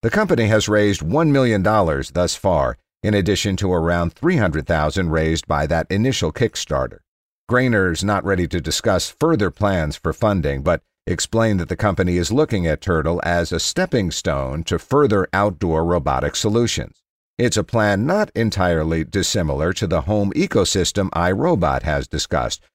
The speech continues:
with the Roomba serving as the centerpiece. "Roomba is now twenty percent of the North American vacuuming market," Grainer says.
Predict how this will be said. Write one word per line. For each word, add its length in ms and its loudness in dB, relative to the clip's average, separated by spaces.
with 220 2
the 60 0
Roomba 580 2
serving 460 -2
as 180 -4
the 100 -6
centerpiece. 680 -4
"Roomba 440 6
is 120 0
now 200 4
twenty 440 0
percent 480 2
of 100 0
the 80 0
North 240 0
American 540 2
vacuuming 540 -2
market," 460 0
Grainer 360 -2
says. 400 -4